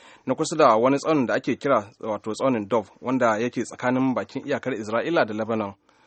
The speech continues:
Su ma sojojin Isra'ila ba su yi wata-wata ba, suka mayar da martani. Sai dai abin da har yanzu ba a sani ba shine dalilin, wato, adadin mutanen da suka jikata a ɓangarorin biyu. Su da yan ƙungiyar Hezbollah suna goyon bayan shugaba Bashar al-Assad ne,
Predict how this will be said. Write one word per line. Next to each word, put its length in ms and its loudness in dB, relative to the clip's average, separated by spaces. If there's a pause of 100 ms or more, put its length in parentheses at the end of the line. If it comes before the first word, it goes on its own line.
(240)
Su 140 -8
ma 120 4
sojojin 460 0
Isra'ila 400 -2
ba 80 -10
su 140 -10
yi 20 -6
wata-wata 340 0
ba, 200 2
suka 240 -8
mayar 160 -2
da 100 -4
martani. 420 -6 (840)
Sai 140 2
dai 140 6
abin 180 4
da 60 4
har 100 6
yanzu 220 4
ba 100 6
a 60 2
sani 200 0
ba 100 -2
shine 260 0
dalilin, 640 -2 (160)
wato, 440 -4
adadin 300 -2
mutanen 380 -2
da 240 2
suka 240 -10
jikata 420 -4
a 80 -8
ɓangarorin 480 -4
biyu. 240 -12 (760)
Su 160 -10
da 80 0
yan 120 2
ƙungiyar 320 -2
Hezbollah 520 -6
suna 240 -4
goyon 300 -2
bayan 200 2
shugaba 480 0 (240)
Bashar 300 -6
al-Assad 400 -8
ne, 180 -12